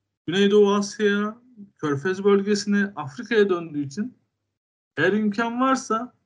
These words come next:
Arapça ya da Güneydoğu Asya'da konuşulan herhangi bir dil, Afrika coğrafyasında yaygın olan Fransızca gibi ek dillerle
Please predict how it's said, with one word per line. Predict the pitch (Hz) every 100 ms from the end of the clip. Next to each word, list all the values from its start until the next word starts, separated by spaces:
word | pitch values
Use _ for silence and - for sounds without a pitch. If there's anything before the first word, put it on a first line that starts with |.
| _ _ _ _ _ -
Arapça | 175 202 202 185 180 - _ -
ya | 143
da |
Güneydoğu | 139 143 170 196 190
Asya'da | 175 196 190
konuşulan | 175 180 - 175 175 196 _ _ _ _ _ _ _ -
herhangi | 147 202 208
bir | 196 143
dil, | 151 - - _ _ _ _ _ -
Afrika | - 135 - 202 202 202 - _ _ _ _
coğrafyasında | 165 190 196 196 190 196 190 180
yaygın | 147 151 180
olan | 185 175 170 - _ _ _ _ _ _ _ 143
Fransızca | 170 190 180 156 139 123 - _ _ _ _ _ _ _ _ _ -
gibi | 143 147 135 - _ _ _ _ _
ek | 202 196 -
dillerle | 180 196 220 208 156 233